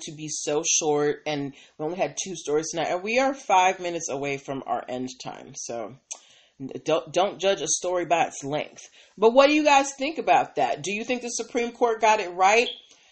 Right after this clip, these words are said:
I am a little on the fence about this decision because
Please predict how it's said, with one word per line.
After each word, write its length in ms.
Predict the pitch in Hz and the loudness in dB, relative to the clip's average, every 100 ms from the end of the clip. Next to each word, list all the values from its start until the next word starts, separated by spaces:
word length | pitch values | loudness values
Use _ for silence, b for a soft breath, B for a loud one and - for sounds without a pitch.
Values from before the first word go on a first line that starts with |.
| b b _ | b b _
I 380 | 247 302 381 392 277 | 4 8 8 6 4
am 480 | 277 269 254 247 240 _ _ _ _ _ _ _ _ - - | 4 4 2 -2 -8 _ _ _ _ _ _ _ _ -12 0
a 80 | 220 | 6
little 600 | 226 240 240 233 220 190 | 8 8 10 8 8 4
on 160 | 190 | 2
the 80 | 190 | 2
fence 440 | - 185 175 220 - - | -2 2 2 2 -2 -2
about 480 | 208 196 196 - 190 | 6 8 8 6 2
this 160 | 196 - | 0 -2
decision 760 | 196 196 202 202 214 226 226 226 B B B | -8 -4 0 0 2 0 0 -4 B B B
because 1300 | 147 208 214 - 240 220 214 208 202 - - - | -8 -4 -4 -2 8 10 10 8 6 0 -6 -6